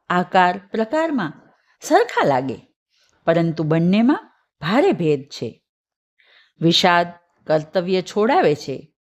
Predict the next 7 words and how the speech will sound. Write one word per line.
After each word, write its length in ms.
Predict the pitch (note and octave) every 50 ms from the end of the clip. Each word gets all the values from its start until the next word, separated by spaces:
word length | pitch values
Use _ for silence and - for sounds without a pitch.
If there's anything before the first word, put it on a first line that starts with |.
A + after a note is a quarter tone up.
| _ _ _ _ _ _ _ _ _ -
જ્યારે 280 | E3+ E3+ G3+ F#3+ G3+ G#3
વૈરાગ્ય 680 | F#3 G3+ G3+ G3+ A#3 C#4+ E4 E4+ C#4+ G#3+ E3+ D3 - - - _ _ _ _ _ _
કર્તવ્યનું 800 | - A3+ D#4 F#4+ - - A3+ E3+ D#3+ D#3 D3+ D3 D3 D3 F3+ - _ -
દ્રઢતાથી 840 | E3+ D#3+ E3 D#3+ D3+ D3 B3 - - C#3+ C#3 C#3+ - - C#3+ D#3 - _ _ _ _
પાલન 280 | C#3+ C#3+ D3+ E3 A3
કરાવે 520 | C#4 C4 - - A#2+ - - - - - A#2+
છે. 280 | - - - - _